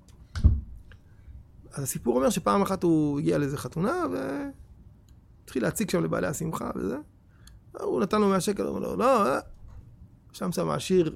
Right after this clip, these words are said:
שהיה שם לא התאפק, בא ונתן לו סטירה. אמר לו, "זה נתת בשבילי. עכשיו תגיד לי מה אתה נותן לעניים." אז הוא אמר לו, "סליחה,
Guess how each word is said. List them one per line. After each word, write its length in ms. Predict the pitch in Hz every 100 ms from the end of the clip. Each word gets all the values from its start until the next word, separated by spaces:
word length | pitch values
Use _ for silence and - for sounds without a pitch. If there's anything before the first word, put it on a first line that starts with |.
| -
שהיה 200 | 156 160
שם 180 | 156 151
לא 100 | 160
התאפק, 400 | 156 143 208 214 -
בא 100 | 202
ונתן 420 | 160 - 156 -
לו 80 | 147
סטירה. 240 | - 147 - - - - - - - - - - - - - - - - 180
אמר 200 | 170 175
לו, 180 | 170
"זה 420 | 160 131 127 196 233
נתת 540 | 214 165 - 196 -
בשבילי. 680 | 175 156 - 135 147 143 131 - - - - - - - - - - - -
עכשיו 680 | - - - - 185 226 233 214
תגיד 340 | - 151 160 185
לי 100 | 185
מה 140 | 165
אתה 140 | 175 156
נותן 280 | 135 156
לעניים." 420 | 156 135 135 123 113 - - - - - - - - - - - - - - - - - - - - - - - - - _ - - - - - -
אז 140 | 139
הוא 80 | 120
אמר 160 | 117 123
לו, 80 | 113
"סליחה, 320 | - 113